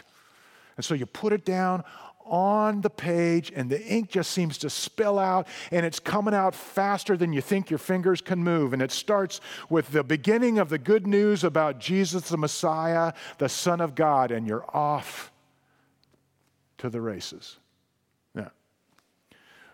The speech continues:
we don't know for sure exactly what all those details, but the early church fathers in the first and second century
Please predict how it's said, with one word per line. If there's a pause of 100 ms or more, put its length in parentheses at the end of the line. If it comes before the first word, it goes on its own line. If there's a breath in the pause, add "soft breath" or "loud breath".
(140 soft breath)
we
don't
know
for
sure
exactly
what
all
those
details,
but
the
early
church
fathers (1000)
in
the
first
and
second
century